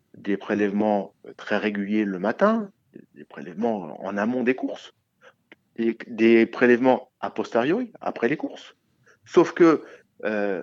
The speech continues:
ceux-ci n'ont apporté aucun résultat positif dans l'effectif d'André Marsalis, rappelons-le.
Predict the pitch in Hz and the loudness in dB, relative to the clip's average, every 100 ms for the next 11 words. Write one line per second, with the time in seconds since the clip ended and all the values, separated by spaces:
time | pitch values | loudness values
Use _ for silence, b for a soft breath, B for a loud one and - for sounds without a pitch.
0 | - - - 104 - 226 269 254 _ - | -10 -18 -10 -10 -2 -2 -2 -4 _ -4
1 | 202 196 - - 214 - - 147 - - | 0 0 -2 -8 -8 -8 2 2 2 4
2 | 190 - 110 113 113 95 - 104 113 285 | 4 4 -2 -2 0 -4 -6 -12 0 2
3 | 277 - - 107 - 113 226 - 101 - | 2 -4 -8 -8 -6 -2 2 2 2 -2
4 | - 247 - 180 180 226 180 | 2 2 2 0 4 6 6